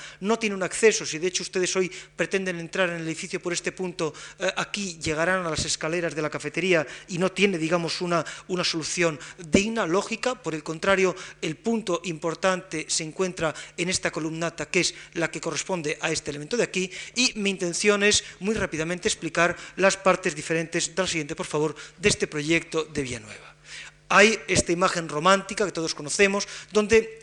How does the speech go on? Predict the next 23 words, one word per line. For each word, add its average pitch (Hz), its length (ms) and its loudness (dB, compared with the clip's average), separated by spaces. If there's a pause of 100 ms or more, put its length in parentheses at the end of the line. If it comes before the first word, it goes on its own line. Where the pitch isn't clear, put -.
la 175 140 2
importancia 175 560 0
del 160 120 -2
testero, 196 520 2
evidentemente, 180 800 2 (200)
se - 200 4
destaca 185 580 2
sobre 143 240 -4
todo 151 140 -6
lo 139 80 -6
demás. 110 420 -10 (300)
Yo 190 100 6
aquí 226 160 4
me 220 80 2
atrevería 175 300 0
a - 20 -2
insinuarles, 196 680 4 (260)
piensen 220 320 6
lo 208 80 4
que 175 60 -2
hubiese 185 180 2
podido 165 260 0
ser 196 320 4